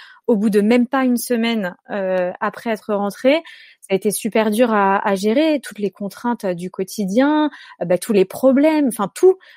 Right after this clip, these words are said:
en fait, tout, tout ce à quoi on fait face tous les jours, euh, et, et on s'en rend pas forcément compte parce que voilà, ça, c'est, c'est, c'est rentré, euh, dans la routine d'un, d'un quotidien, quoi.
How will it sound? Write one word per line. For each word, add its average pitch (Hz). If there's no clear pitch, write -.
en 196
fait, 202
tout, 311
tout 330
ce 311
à 254
quoi 277
on 226
fait 226
face 262
tous -
les 262
jours, 262
euh, 190
et, 196
et 208
on 226
s'en 214
rend 202
pas 214
forcément 208
compte 277
parce 208
que -
voilà, 226
ça, 220
c'est, -
c'est, 196
c'est 196
rentré, 202
euh, 180
dans 185
la 175
routine 202
d'un, 175
d'un 175
quotidien, 190
quoi. 320